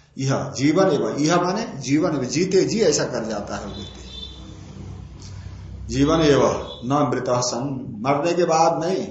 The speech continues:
कोई उधार वाली सौदा नहीं, या मरने के बाद हो जाएगा मत सोचना। जीते जी जो कर सका उसी को, जीवन मुक्ति जो ले सका विधेय कैवल्य उसी को होगा।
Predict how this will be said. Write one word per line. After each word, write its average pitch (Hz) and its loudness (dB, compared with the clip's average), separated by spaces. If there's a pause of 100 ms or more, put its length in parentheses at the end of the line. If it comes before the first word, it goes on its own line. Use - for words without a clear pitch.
(1300)
कोई 123 2
उधार 127 4
वाली 156 4
सौदा 139 2
नहीं, 135 -2
या 139 -2
मरने 135 0
के 139 2
बाद 131 2
हो 117 2
जाएगा 120 0
मत 113 -6
सोचना। 101 -8
जीते 143 -2
जी 151 -4
जो 143 -2
कर 135 -6
सका 131 -6
उसी 127 -8
को, 120 -8
जीवन 131 -6
मुक्ति 131 -8
जो 123 -4
ले 123 -2
सका 127 -4
विधेय 120 -4
कैवल्य 117 -6
उसी 117 -8
को 113 -14
होगा। - -18